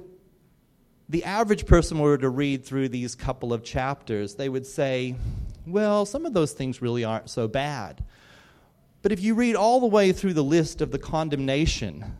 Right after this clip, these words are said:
that God delivers out, he lists things like incest,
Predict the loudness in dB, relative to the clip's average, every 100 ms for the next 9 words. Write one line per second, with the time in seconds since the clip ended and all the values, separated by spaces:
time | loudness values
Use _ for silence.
0 | -6 0 0 0 -2 2 2 2 0 0
1 | 2 2 0 0 0 -2 -4 -10 -8 0
2 | 2 4 4 4 0 -8 -4 -2 -2 -4
3 | 0 2 2 0 -2 -8 -8 -20 0 2
4 | 2 2 0 0 -6 -4